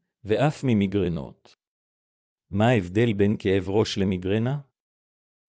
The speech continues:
כאב ראש יכול להופיע במגוון כיוונים וצדדים של הראש, המצח, הרכות,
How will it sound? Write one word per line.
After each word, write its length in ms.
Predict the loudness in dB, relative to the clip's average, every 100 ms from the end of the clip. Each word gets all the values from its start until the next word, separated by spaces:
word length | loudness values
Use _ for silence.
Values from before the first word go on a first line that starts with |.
| _ -6
כאב 300 | 0 0 2
ראש 280 | 2 2
יכול 300 | -2 0 2
להופיע 340 | 4 2 2 2
במגוון 580 | 2 -2 -2 -2 -2 -2
כיוונים 500 | -4 -2 -2 -2 -2
וצדדים 480 | -4 -4 -4 -2 -2
של 200 | 0 0
הראש, 500 | 2 0 0 -8 -20 _
המצח, 600 | -10 -8 -6 -4 -4 -8 _ _ _
הרכות, 640 | -4 -4 0 0 0 -6